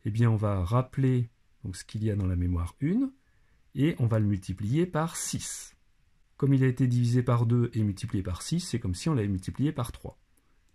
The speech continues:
Plus un égale, et on va le mettre dans la mémoire une.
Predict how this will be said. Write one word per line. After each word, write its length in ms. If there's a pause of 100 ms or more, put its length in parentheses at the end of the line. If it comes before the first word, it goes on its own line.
(140)
Plus 600 (680)
un 320 (800)
égale, 560 (1120)
et 80
on 120
va 120
le 100
mettre 460 (240)
dans 140
la 100
mémoire 400
une. 260